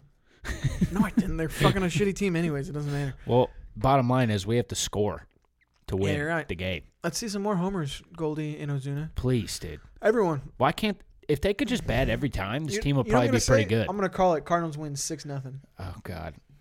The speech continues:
Speaker 2: I'm not predicting a win. I'm not predicting anything. Because
Speaker 1: Oh,
Speaker 2: I
Speaker 1: man.
Speaker 2: still don't know what to do with this shit. This is the weirdest Cardinal team I've ever seen. How is this team successful?
Speaker 1: Pitching and base running and defense.
Speaker 2: It's absurd.
Speaker 1: And fucking super timely hitting all of a sudden, which is nice.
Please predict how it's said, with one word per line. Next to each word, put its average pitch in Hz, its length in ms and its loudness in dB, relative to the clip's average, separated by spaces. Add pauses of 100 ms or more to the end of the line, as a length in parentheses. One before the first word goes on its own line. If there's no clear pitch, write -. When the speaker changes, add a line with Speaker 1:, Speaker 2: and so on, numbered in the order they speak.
(140)
Speaker 2:
I'm 151 120 -6
not 151 180 -4
predicting 87 420 -8
a 78 60 -10
win. 78 360 -10
I'm 147 100 -8
not 180 140 -4
predicting 92 420 -6
anything. 82 440 -10 (880)
Because 143 320 0
Speaker 1:
Oh, - 60 -8
Speaker 2:
I 110 40 0
Speaker 1:
man. 131 80 0
Speaker 2:
still 175 240 4
don't 160 140 4
know 110 80 2
what 101 140 -2
to 98 80 -4
do 107 120 -2
with 117 120 -4
this 90 140 -8
shit. - 300 -10 (460)
This 156 160 -2
is 156 100 0
the 156 100 4
weirdest 135 420 2
Cardinal 156 300 4
team 101 160 -4
I've 98 120 0
ever 107 140 -2
seen. - 340 -6 (120)
How 175 140 6
is 196 100 4
this 196 180 2
team 220 220 0
successful? - 640 -4 (840)
Speaker 1:
Pitching 170 260 0
and 147 280 -6
base 147 220 0
running 143 160 -4
and 127 80 -6
defense. 135 400 -8 (520)
Speaker 2:
It's - 140 2
absurd. 240 460 4
Speaker 1:
And 185 200 0
fucking 233 460 2
super 240 340 -2
timely 208 300 2
hitting 202 240 2
all 147 120 2
of 139 80 0
a 135 40 -2
sudden, 135 260 -4
which 139 140 -6
is 139 100 -8
nice. 131 360 -10